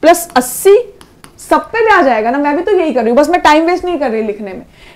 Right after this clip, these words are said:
मैं तीसरे साल में मूलधन का ब्याज आठ सौ लिखूंगी, ठीक है।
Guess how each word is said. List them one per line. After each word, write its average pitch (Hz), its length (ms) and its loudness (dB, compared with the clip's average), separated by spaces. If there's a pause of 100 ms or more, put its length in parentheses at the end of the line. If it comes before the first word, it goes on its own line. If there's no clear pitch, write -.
(120)
मैं 311 160 2
तीसरे 359 380 4
साल 339 260 6
में 339 140 2
मूलधन 339 560 4
का 381 120 4
ब्याज 330 320 4 (100)
आठ 233 200 4
सौ 302 140 2
लिखूंगी, 330 460 2 (1900)
ठीक 269 140 -8
है। 403 120 -6